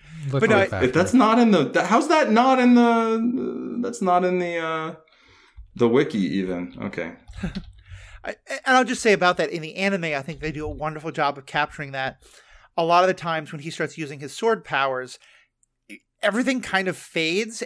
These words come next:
Speaker 2: and you just see this, like, silver slash of light.
Speaker 3: Yeah.
Speaker 2: That's supposed to be, like, the tip of the sword, like, or the, the sword itself moving all over.
Speaker 3: And I think that level of swordsmanship is very difficult to capture in live action. And I felt like they did a fantastic job of it. It's not quite
Speaker 2: Yeah.
Speaker 3: the same visually,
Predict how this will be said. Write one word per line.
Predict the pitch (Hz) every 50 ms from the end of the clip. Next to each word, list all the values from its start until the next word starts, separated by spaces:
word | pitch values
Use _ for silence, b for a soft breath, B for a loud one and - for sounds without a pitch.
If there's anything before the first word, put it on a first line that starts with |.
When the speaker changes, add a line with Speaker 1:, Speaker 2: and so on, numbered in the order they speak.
| - 180
Speaker 2:
and | 180 170
you | 156 151
just | 135 139 170 - -
see | - 196 170
this, | 156 -
like, | 175 147 -
silver | - - - - - 202 185 180 156 165 151
slash | - - - - 160 151 143 131 131 -
of | 123 107 110
light. | 120 127 120 123 - _ - - _ _ _ -
Speaker 3:
Yeah. | 113 117 120 107 92
Speaker 2:
That's | 82 - -
supposed | - 170 160 - -
to |
be, | 175 160
like, | 151 139
the | - 147
tip | - - - 165 - 160
of | 131 131
the | 135
sword, | - - 156 139 135 139 127 120 120
like, | 131 123 _ _ -
or | 156
the, | 131 139 135 123 _
the | 139 143 -
sword | - 160 147 139
itself | 127 135 - 139 131 123 - -
moving | 135 123 131 127
all | 127 127 127
over. | 127 123 131 127 b b b b b b
Speaker 3:
And | 180 190 196
I | 190 185
think | 185 233 240 220 160
that | 139 147 147 156 156 -
level | 127 120 123 123 123 135 131 123 120 - -
of | 110 104 98
swordsmanship | - 123 110 110 110 113 135 135 135 - 131 113 -
is | 151 117 101 - - -
very | 139 139 139 143 143 143 165 190 185 170 165 170 160 147
difficult | 135 123 139 127 123 131 120 139 131 131 131 -
to | 135
capture | 120 131 131 123 120 - - 131 110 104 101 98 92 B B B B B B B B B B _ _
in | 120 113 113
live | 107 104 104 101
action. | 98 95 95 - - - 87 82 82 80 -
And | - 110 110 113
I | 113 107
felt | - 185 170 156
like | 139 131 120
they | 123 113 101
did | 101 117 110 104
a |
fantastic | 95 - 107 101 98 117 104 95 - 104 82
job | - 104 95 92 92
of | 87 76 82
it. | 82 73 -
It's | 139 131 - 143
not | 143 143 143 139 131 -
quite | - - 139 127 -
Speaker 2:
Yeah. | 131
Speaker 3:
the | 117 -
same | - 123 110 104
visually, | 98 151 190 190 147 123 107 98 98 98 95 95 92